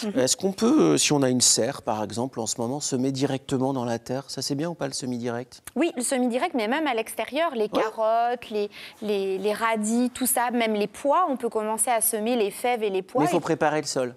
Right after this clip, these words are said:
Speaker 1: Alors, faut préparer, faut effectivement un petit peu gratter, un petit peu bêcher, et puis éventuellement amener un petit peu de terreau en surface.
Speaker 2: On va passer aux,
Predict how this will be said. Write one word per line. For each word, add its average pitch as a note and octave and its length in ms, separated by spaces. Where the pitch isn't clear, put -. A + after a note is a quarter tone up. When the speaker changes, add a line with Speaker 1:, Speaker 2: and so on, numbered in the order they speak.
Speaker 1:
Alors, A#3 200
faut E4 100
préparer, D#4+ 540
faut A#3+ 160
effectivement A3+ 480
un B3 120
petit A#3 140
peu A#3 160
gratter, G#3 380
un B3+ 100
petit A3+ 160
peu A3+ 160
bêcher, G#3 540
et G#3+ 40
puis G3 200
éventuellement F#3+ 520
amener G3+ 220
un F#3 60
petit - 160
peu A3 100
de A3 60
terreau G3+ 220
en G3 60
surface. - 520
Speaker 2:
On D3+ 80
va G3 80
passer G#3 260
aux, A3 60